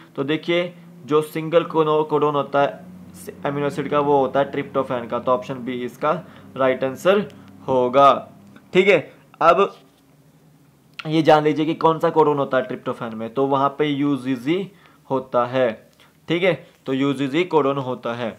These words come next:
ठीक है, नेक्स्ट क्वेश्चन है, most fish do not sink in water because of the presence of, देखिए जो फिशेस होती है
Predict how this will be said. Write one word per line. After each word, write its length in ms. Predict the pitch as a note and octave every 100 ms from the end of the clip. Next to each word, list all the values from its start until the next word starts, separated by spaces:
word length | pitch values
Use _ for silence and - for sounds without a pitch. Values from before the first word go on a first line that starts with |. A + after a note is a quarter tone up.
| _ _ _ -
ठीक 120 | F3+
है, 140 | F3+ - -
नेक्स्ट 300 | C#3 F#3 F#3+
क्वेश्चन 240 | F3+ E3+ D#3+
है, 320 | D#3 F#3+ _ _ - _ -
most 600 | C#3+ D#3+ G3 A3+ A3+ - - -
fish 260 | F#3 G3 - - C3+ C3
do 100 | F3+ F3+
not 300 | G3 G3+ -
sink 360 | - F#3 F3
in 120 | F#3 E3+
water 300 | D3+ B2+ B2+ A2 - - - -
because 580 | B2+ F3 F3 F#3+ F#3+ F#3+
of 180 | F3 -
the 100 | F3 F3 D#3+
presence 440 | D#3 D#3+ E3 D#3
of, 180 | E3 F#3+ - - _ _ _
देखिए 320 | D3+ D#3 C#3 - - _ B2+
जो 540 | B2+ F3 G3 F#3+ - _
फिशेस 360 | F3+ F3+ A3 F#3+
होती 380 | E3+ - D3+ C#3+
है 220 | D3